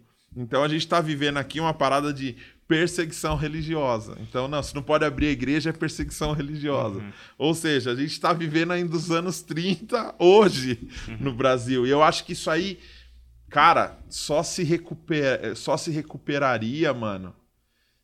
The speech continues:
Speaker 1: se tivesse mais louco igual a gente lutando pra tentar trazer informação pras pessoas.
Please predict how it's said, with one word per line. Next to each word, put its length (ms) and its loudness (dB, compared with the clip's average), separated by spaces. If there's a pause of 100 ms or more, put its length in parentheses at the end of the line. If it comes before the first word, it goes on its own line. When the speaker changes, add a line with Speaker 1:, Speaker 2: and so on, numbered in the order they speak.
Speaker 1:
se 520 -8 (240)
tivesse 480 -2
mais 380 0
louco 500 -2
igual 260 4
a 60 2
gente 600 -6 (440)
lutando 460 -2
pra 120 -4
tentar 400 -4
trazer 380 0
informação 560 -6
pras 180 -8
pessoas. 480 -8